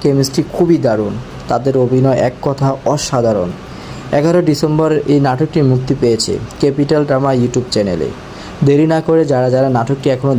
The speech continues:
দেখো নাই, তাড়াতাড়ি গিয়ে দেখে আসো। তো গাইস, ভিডিওটা যদি ভালো লেগে থাকে তাহলে লাইক, কমেন্ট করে আমার পাশে থাকো আর চ্যানেলটা সাবস্ক্রাইব করো। আর যদি Facebook পেজ থেকে দেখে থাকো তাহলে আমার এই Facebook পেজটা ফলো দিয়ে আমার পাশে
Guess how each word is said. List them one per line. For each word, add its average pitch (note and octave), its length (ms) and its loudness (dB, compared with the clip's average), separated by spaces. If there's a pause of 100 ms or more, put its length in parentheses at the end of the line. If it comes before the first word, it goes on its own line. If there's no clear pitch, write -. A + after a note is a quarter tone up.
দেখো A2+ 260 0
নাই, D#2 120 -2 (160)
তাড়াতাড়ি C3 460 0
গিয়ে C#3 200 2
দেখে A2 280 -2
আসো। - 180 -8 (560)
তো D#3 100 2 (100)
গাইস, A2 200 2 (220)
ভিডিওটা C#3+ 300 4 (100)
যদি D3 160 2 (120)
ভালো B2 220 2
লেগে D#3 260 2
থাকে A#2 220 0 (180)
তাহলে B2+ 260 0 (100)
লাইক, B2+ 240 0
কমেন্ট C3+ 320 0
করে B2+ 160 2 (120)
আমার C3+ 240 0
পাশে B2+ 280 -2
থাকো C3+ 220 -2
আর C3 120 -2
চ্যানেলটা C3+ 380 0
সাবস্ক্রাইব D3+ 400 -2 (120)
করো। G2 200 0 (500)
আর C3 140 0
যদি D3+ 220 0
Facebook D3 380 2
পেজ D3+ 120 0 (100)
থেকে D#3+ 140 0 (120)
দেখে B2+ 240 0
থাকো C3+ 160 0 (100)
তাহলে A2+ 280 0 (100)
আমার A2+ 180 0 (100)
এই A#2 60 2 (120)
Facebook C3+ 340 0
পেজটা D3 260 -2 (100)
ফলো B2+ 240 0
দিয়ে D3 160 0
আমার C3+ 200 -4
পাশে A#2+ 180 -6